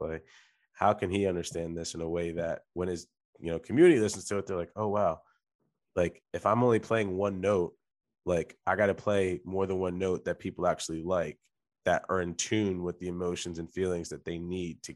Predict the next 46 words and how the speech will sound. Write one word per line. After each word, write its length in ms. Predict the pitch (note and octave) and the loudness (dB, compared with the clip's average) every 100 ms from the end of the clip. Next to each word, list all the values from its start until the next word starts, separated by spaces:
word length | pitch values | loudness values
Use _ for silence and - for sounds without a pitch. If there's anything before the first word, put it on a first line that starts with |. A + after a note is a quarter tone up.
| - | -4
get 320 | F#2 F2+ - _ _ _ | 0 0 0 _ _ _
in 100 | E2+ | -4
order 260 | D2+ F#2 E2 | 0 2 0
to 60 | E2 | -4
feel 220 | F2+ E2+ | -4 -2
that 200 | D#2+ - | -2 -4
connection 540 | E2+ G#2 G#2 - D#2+ - | -2 -2 -2 -6 -8 -8
for 100 | F2+ | -8
the 80 | E2 | -6
state 520 | - - F#2 F2+ - _ | -6 -4 -2 -2 -6 _
that 160 | F2+ E2 | -4 -2
they're 120 | F2 | -4
either 160 | E2+ E2 | -4 -4
looking 300 | F#2+ A#2 A2+ | -4 -2 0
to 80 | A2 | 0
be 260 | A#2+ B2+ | 0 2
in 220 | C3+ D3 D3 - - _ - | 2 0 -2 -12 -20 _ -2
or 280 | G2 G2 F#2 | 2 4 4
that 340 | F#2 F2+ - - | 2 2 0 -4
they're 240 | F#2+ F#2 | -2 0
currently 600 | F2+ - G#2 G2+ E2 D#2+ | -2 0 2 2 0 -4
in." 220 | F2+ C2+ - _ _ _ _ _ | -4 -6 -12 _ _ _ _ _
'Cause 80 | F2 | 0
that's 160 | G#2 G2 | 2 4
another 380 | A2+ B2+ G#2 E2+ | 4 6 4 0
little 160 | F#2 F2+ | -4 -2
mind 260 | F#2 F2 E2+ | 0 0 -2
hack. 300 | F2+ F#2 - | -4 -4 -2
Most 240 | G2+ G#2+ | -2 0
people 180 | B2+ A#2 | -2 0
don't 180 | A2+ E2 | 0 0
listen 380 | G2+ - G#2+ G#2 - | -2 -2 -4 -6 -6
to 180 | G2 F2+ | -4 -4
the 80 | F2+ | -6
music 520 | F#2 F#2 G2+ G2+ - _ _ _ | -6 -4 -2 -4 -6 _ _ _
based 320 | F#2+ F#2 - F#2+ | 0 0 0 0
on 240 | F#2 F2+ | 0 0
what 140 | F#2 - | -4 -4
they 120 | F2 | -4
wanna 420 | F2+ A2 E3+ B2+ | 2 6 6 4
feel. 560 | - F#2+ F2+ E2+ F#2 - _ - | 0 -6 -4 -2 -4 -6 _ -4
They're 160 | F#2+ - | -2 2
actually 380 | A2+ A#2+ A#2+ G2 | 0 2 0 2
listening 320 | F#2+ F#2+ F2 | 0 -2 -4
to 60 | |
music 380 | F2+ F2+ E2 F2 | -4 -6 -6 -8